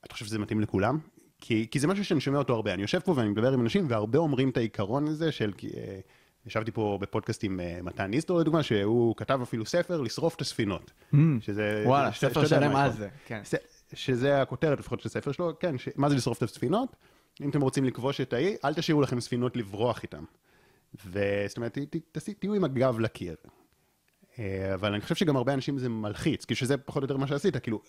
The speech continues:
Speaker 1: לק-, לקחת הוצאות כבר עסקיות, אה, וגם הרבה אנשים משתמשים בזה גם כסוג של תירוץ, רציונליזציה, להגדיל את ההוצאות שלהם, ו-,
Speaker 2: <laughs> כן.
Speaker 1: ל-, מתי אתה חושב שזה מתאים להשתמש בזה, ומה הגבול?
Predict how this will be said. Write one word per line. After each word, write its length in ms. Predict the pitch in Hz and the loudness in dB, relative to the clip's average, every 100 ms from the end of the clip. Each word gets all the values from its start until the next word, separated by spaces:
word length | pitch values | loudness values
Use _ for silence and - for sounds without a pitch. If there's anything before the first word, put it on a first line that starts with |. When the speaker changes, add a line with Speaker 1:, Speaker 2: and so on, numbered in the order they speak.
| 120 | -10
Speaker 1:
לק-, 380 | 110 - - | -10 -12 -10
לקחת 300 | 120 139 131 | -4 -2 0
הוצאות 440 | 135 113 - 117 - | 0 0 -2 -2 -2
כבר 140 | 120 | -2
עסקיות, 540 | 123 - 123 151 214 - _ _ _ _ _ _ - | -4 -2 0 0 0 -8 _ _ _ _ _ _ -4
אה, 60 | 104 | 0
וגם 160 | 117 | 2
הרבה 140 | 113 131 | 4 2
אנשים 200 | 135 143 | 2 0
משתמשים 340 | 131 117 135 | 0 -2 0
בזה 200 | 135 120 | 2 2
גם 180 | 104 104 | 0 -2
כסוג 320 | 107 101 113 | -4 -4 -6
של 120 | 113 | -8
תירוץ, 360 | 104 113 123 127 | -4 -2 -2 -2
רציונליזציה, 880 | 117 - 120 113 117 131 127 120 107 - - | -4 0 2 2 4 2 2 2 2 -4 -6
להגדיל 340 | 117 110 123 | -4 -2 -2
את 80 | 131 | -2
ההוצאות 380 | 143 - 131 139 | -2 0 -2 0
שלהם, 340 | 156 165 190 | 0 2 0
ו-, 120 | 135 110 104 131 - 135 110 | -2 -4 -2 -2 -2 -2 0
Speaker 2:
<laughs> 500 | 147 - - - - | -2 -2 -14 -18 -6
כן. 220 | 151 139 117 | -4 -2 -2
Speaker 1:
ל-, 240 | 123 151 143 | -4 -4 -4
מתי 200 | 131 147 | -2 0
אתה 100 | 170 | 0
חושב 180 | 160 135 | 0 -2
שזה 180 | 120 107 | -2 -2
מתאים 260 | 98 107 | -4 -6
להשתמש 400 | 101 - 101 101 | -8 -6 -6 -6
בזה, 300 | 117 104 107 101 | -4 -2 -2 -2
ומה 260 | 95 95 98 | -4 -8 -8
הגבול? 300 | 95 101 | -8 -8